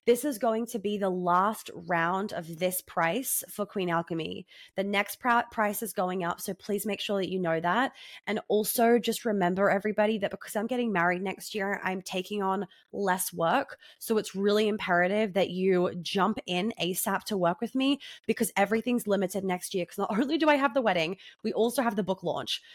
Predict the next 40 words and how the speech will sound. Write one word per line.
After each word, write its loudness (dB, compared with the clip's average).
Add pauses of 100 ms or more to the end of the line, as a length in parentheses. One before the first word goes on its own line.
(100)
So, 4
and 0
I 0
have 0
a 2
wedding 2
in -2
Australia, 0
which -6
means -4
I'm 2
also 0
taking -2 (460)
quite 4
a 2
few -4
weeks -2
off 0
to -8
go 2
to 0
Australia 0
for -8
my -2
best -2
friend's -2
weddings. -4
So, 2 (540)
um, 4 (380)
I 4
just 0
want 2
everyone 4
to -6
really 0
make 0
sure 0
they 2
know 2 (280)
that 2